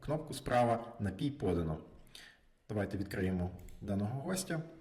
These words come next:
І цей гість обрав, е, напій до подачі «Вода». Тож ми натискаємо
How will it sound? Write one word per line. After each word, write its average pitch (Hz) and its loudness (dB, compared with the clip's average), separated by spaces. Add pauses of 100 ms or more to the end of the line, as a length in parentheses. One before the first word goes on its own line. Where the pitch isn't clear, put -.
(400)
І - -6
цей - 0
гість 175 -2
обрав, 120 2
е, 107 0
напій 104 0
до 107 0
подачі - -2
«Вода». 98 0 (920)
Тож - -6
ми 175 2
натискаємо 117 2